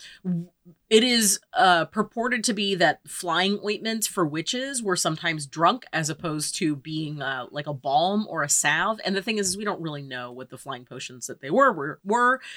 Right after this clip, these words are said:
specifically and how they were specifically being used. We can kind of only guess, uh, but that is a, um, is something that we think happened.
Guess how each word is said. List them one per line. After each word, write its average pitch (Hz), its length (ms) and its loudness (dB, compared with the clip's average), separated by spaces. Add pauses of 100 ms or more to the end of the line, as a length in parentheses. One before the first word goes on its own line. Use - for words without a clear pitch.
specifically 233 640 2
and 175 100 0
how 190 140 4
they 180 140 2
were 156 120 0
specifically 170 560 -2
being 139 220 -10
used. 202 280 0
We 170 60 -4
can - 100 -14
kind 160 180 0
of 139 120 -8
only 185 260 -2
guess, 151 440 0 (380)
uh, 165 120 4
but 156 180 -2
that 175 340 4
is 196 400 6
a, 156 420 -2
um, 135 480 -4 (260)
is 233 140 6
something 196 280 4
that 160 100 -4
we 170 100 -4
think 156 200 -6
happened. 143 400 -2